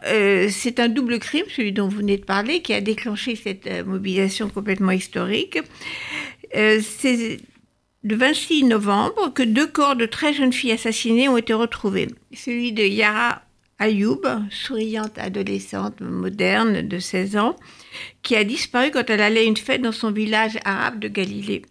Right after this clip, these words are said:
On l'a retrouvé, on a retrouvé son corps dans une poubelle.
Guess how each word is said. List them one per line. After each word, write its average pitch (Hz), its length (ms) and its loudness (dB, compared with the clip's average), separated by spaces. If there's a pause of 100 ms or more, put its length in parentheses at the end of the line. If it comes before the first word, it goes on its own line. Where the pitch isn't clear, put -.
(1080)
On 202 100 2
l'a 196 140 2
retrouvé, 202 1600 0
on 202 140 -4
a 202 60 -2
retrouvé 214 300 -4
son 208 180 -6
corps 226 300 -2
dans 208 140 -2
une 196 180 2
poubelle. 202 560 -2